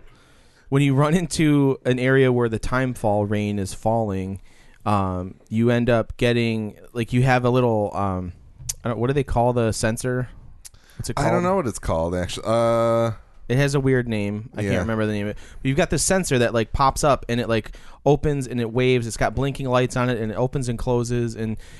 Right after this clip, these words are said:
Speaker 2: it senses how close you are to the B Ts. And, uh, when you get away from them, it ends up, like, g-, it's what that sensor is, is it's, it's actually an appendage for the B B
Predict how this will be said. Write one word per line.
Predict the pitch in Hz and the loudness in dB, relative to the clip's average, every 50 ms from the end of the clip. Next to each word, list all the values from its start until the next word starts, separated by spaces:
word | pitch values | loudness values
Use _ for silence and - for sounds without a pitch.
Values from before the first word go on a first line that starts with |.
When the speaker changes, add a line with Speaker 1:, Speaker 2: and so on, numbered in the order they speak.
| - - | -4 -2
Speaker 2:
it | 120 120 | -2 -2
senses | - - 175 170 165 - 143 123 | 0 0 0 0 0 -2 -4 0
how | - 139 131 131 | 2 2 2 2
close | - - 139 139 143 - - | 2 2 2 4 2 2 0
you | 127 117 110 | 0 0 2
are | 110 107 | 0 0
to | 104 - 113 | 0 -2 -2
the | 101 101 | -2 -2
B | 95 113 110 107 | -2 -2 -2 -2
Ts. | 104 - - 113 110 117 123 127 127 - - - - - - - - - - | -4 -4 -4 -4 -2 -2 -2 -4 -4 -6 -10 -14 -18 -20 -20 -18 -16 -8 -2
And, | 117 120 120 117 113 113 110 113 | 0 2 2 2 2 2 2 2
uh, | 107 104 107 104 101 104 - - - - | 2 2 2 2 0 -2 -4 -6 -8 -6
when | 127 120 139 143 | -2 0 2 2
you | 139 135 131 127 123 | 4 4 4 4 4
get | 123 143 175 170 | 2 2 4 4
away | 156 170 196 196 180 | 4 4 4 4 4
from | 180 - 143 131 123 | 2 2 0 2 2
them, | 120 113 110 107 107 107 110 - - - - - - - - - - | 2 2 2 2 0 0 -4 -6 -10 -12 -14 -14 -14 -16 -16 -4 0
it | - 143 | 2 2
ends | 147 151 156 147 139 | 4 4 2 2 2
up, | 151 135 139 139 | 2 2 2 2
like, | 139 123 104 95 | 0 0 0 -4
g-, | 117 - - | -10 -10 -6
it's | 143 143 135 - - - - | -2 -2 -2 -2 -4 -10 -10
what | - 135 139 139 156 165 - | -8 -6 -2 0 0 2 2
that | 185 - - | 0 0 0
sensor | - - 214 208 202 - 156 165 | 0 2 2 2 2 2 4 4
is, | 190 196 170 135 135 | 6 6 4 4 0
is | 127 123 | -2 -2
it's, | 131 117 - - - - | -2 -4 -4 -6 -6 -4
it's | 131 - - | -2 0 2
actually | 165 156 - - 156 139 127 | 0 0 0 0 0 0 0
an | - 120 127 | 0 0 0
appendage | 117 - - - 143 147 147 143 135 120 107 - | 2 2 2 2 2 0 0 0 0 0 -2 -4
for | - 123 123 | -6 -6 -4
the | 117 113 | -4 -6
B | 104 98 120 120 113 | -6 -2 -2 -2 -2
B | 104 107 110 113 127 139 147 | -2 -2 -2 -2 -2 -2 -4